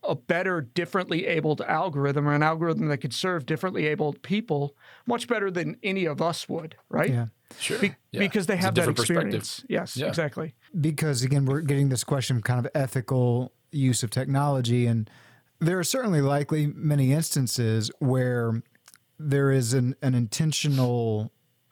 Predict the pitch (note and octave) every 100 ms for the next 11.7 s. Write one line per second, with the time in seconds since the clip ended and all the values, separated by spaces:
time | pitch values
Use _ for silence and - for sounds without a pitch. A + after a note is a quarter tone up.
0 | _ _ D3+ C3+ A#2 C3+ B2+ C3+ A#2+ G#2
1 | A2+ A2 G#2+ G#2+ - C#3 B2 B2 A2+ A#2+
2 | A#2+ A#2 A#2 G#2+ A2+ A#2+ A#2 A#2 - -
3 | B2+ A#2+ A2+ G#2+ A2 G#2 - _ _ -
4 | - - - _ _ D#3 C3 D3 - C3
5 | B2+ - G#3+ D#3 B2 B2 _ _ _ -
6 | C3+ C#3+ D#3+ D3 C3 C3+ B2+ - - C#3+
7 | C#3+ D3 C#3+ B2 A#2 C3 C#3 - A#2+ A#2+
8 | B2 - C3+ B2+ B2 A#2+ A2 - - B2
9 | - C3 B2+ - F3 F3 C#3+ B2+ C3 C3+
10 | A#2+ C3+ B2 A#2 A2+ A2 G2+ D3+ F#3+ D#3
11 | A#2+ A2 A2+ A2+ A#2+ A2+ A2+